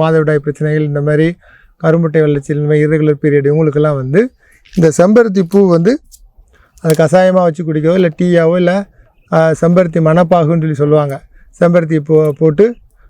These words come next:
அதை நல்லா கொதிக்க வச்சு, அது கூட, ஆ, நாட்டு சர்க்கரையோ இல்ல பனங்கருப்பட்டியோ போட்டு நல்லா கொதிக்க வச்சு, அதை வந்து, ஆ, ஃபில்டர் பண்ணி எடுத்தீங்கன்னா அந்த மணப்பாகு வரும் உங்களுக்கு. அதை வந்து எடுத்து வச்சுக்கிட்டு ரெண்டு, ரெண்டு ஸ்பூன் போட்டு டெய்லி போட்டு அது ஒரு சர்பத் மாதிரி போட்டு குடிக்கலாம் உங்களுக்கு.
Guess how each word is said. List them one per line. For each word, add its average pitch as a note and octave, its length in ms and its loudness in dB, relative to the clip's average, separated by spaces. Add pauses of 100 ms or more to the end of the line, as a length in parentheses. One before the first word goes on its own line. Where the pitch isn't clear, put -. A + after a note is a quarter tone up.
அதை D#3+ 200 2
நல்லா D#3+ 220 2
கொதிக்க E3 300 0
வச்சு, D3+ 180 -2
அது D#3 140 0 (100)
கூட, D#3+ 120 0 (760)
ஆ, E3 180 0
நாட்டு E3 260 0
சர்க்கரையோ D#3 360 0
இல்ல D#3 160 0
பனங்கருப்பட்டியோ D#3 680 -4
போட்டு D3 200 0 (400)
நல்லா D#3+ 220 2
கொதிக்க D#3 320 -2
வச்சு, D3 180 -4 (220)
அதை E3 140 2 (100)
வந்து, F3 180 2 (840)
ஆ, F3+ 60 0 (160)
ஃபில்டர் E3+ 300 -4
பண்ணி D#3+ 200 0
எடுத்தீங்கன்னா D#3+ 280 -2
அந்த F#3 160 -2
மணப்பாகு D#3+ 500 -2
வரும் B2 160 -8
உங்களுக்கு. B2 260 -12 (600)
அதை F#3 200 2
வந்து G3 220 0
எடுத்து E3+ 200 -4
வச்சுக்கிட்டு E3 380 0 (520)
ரெண்டு, E3+ 180 2
ரெண்டு D3+ 220 -2
ஸ்பூன் F3+ 260 -4
போட்டு D#3 240 -2
டெய்லி D#3 280 -2
போட்டு D3 220 0 (480)
அது E3 140 2
ஒரு C#3+ 120 -4
சர்பத் D#3 360 -2
மாதிரி D#3 200 -2
போட்டு C#3+ 220 -4
குடிக்கலாம் C3 360 -4
உங்களுக்கு. B2+ 300 -6